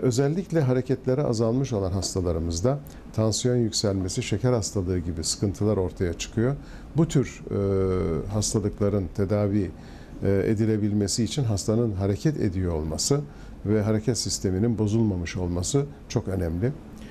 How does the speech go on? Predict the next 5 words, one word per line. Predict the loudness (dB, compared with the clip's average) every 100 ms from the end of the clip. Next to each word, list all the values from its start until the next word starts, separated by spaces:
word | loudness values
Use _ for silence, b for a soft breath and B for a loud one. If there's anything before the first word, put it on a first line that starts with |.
| B B B B B B B -14 0
Protezler, | 0 4 4 4 2 2 -2 -6 2
e, | 4 4 4
yapıldığı | 2 4 2 4 2
zaman | 2 2 2 2 2
vücuttan | 2 2 0 0 2